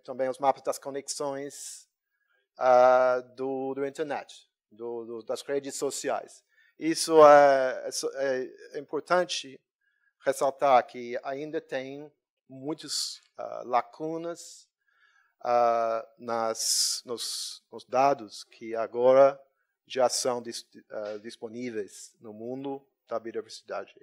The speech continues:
E é um esforço constante, ah, pra encher essa, ah, as, as, as la-, lacunas.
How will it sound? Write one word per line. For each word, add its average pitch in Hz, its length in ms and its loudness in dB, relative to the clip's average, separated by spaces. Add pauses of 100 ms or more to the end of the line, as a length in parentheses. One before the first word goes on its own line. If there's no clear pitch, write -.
E 104 160 -18
é 101 60 -14
um 107 200 -14
esforço 127 640 -8 (260)
constante, 127 800 -6 (680)
ah, 110 520 -2 (160)
pra 110 640 0 (120)
encher 123 680 -10 (380)
essa, 110 960 -12 (180)
ah, 57 340 -20 (640)
as, 101 360 -16
as, - 240 -16
as - 160 -20
la-, 107 220 -6
lacunas. 101 680 -10